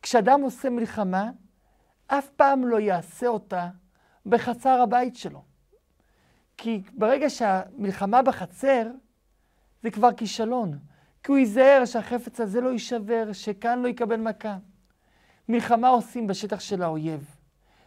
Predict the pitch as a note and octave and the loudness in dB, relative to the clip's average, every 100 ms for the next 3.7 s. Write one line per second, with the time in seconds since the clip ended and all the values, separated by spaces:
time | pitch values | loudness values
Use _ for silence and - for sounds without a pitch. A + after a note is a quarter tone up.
0 | _ F3+ A#3 B3 C4 A3+ G#3+ - - G3 | _ -4 0 2 2 2 -4 -14 -2 2
1 | F#3 A3+ C4+ A3+ G3 D#3 - - _ _ | 4 4 4 2 -4 -8 -12 -20 _ _
2 | _ _ _ _ _ _ F#3 F3 F3 D#3 | _ _ _ _ _ _ -4 -4 -6 -6
3 | D#3 D#3+ D3+ D3 C#3+ C3 - | -4 -4 -6 -10 -14 -18 -20